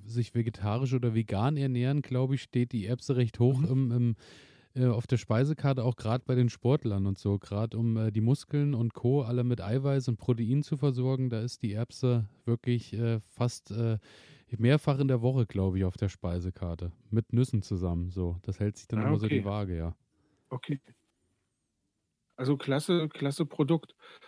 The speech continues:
Speaker 2: Ähm, du kannst ja auch wunderbar in verschiedenen Formen, äh, zu dir nehmen, also, auch das Erbsenpüree. Ähm, ja, also, wirklich,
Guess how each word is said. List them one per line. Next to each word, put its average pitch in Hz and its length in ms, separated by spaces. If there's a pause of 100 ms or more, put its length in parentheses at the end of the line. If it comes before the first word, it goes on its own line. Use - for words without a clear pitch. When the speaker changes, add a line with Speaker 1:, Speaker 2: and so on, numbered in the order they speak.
(280)
Speaker 2:
Ähm, 139 480
du 143 140
kannst 165 220
ja 170 80
auch 139 120
wunderbar 156 680 (540)
in 143 140
verschiedenen 170 480
Formen, 160 440
äh, 131 180
zu 170 140
dir 208 140
nehmen, 170 300
also, 131 220
auch 147 100
das - 180
Erbsenpüree. 147 760 (480)
Ähm, 135 520 (1300)
ja, 110 180
also, 139 440
wirklich, 139 600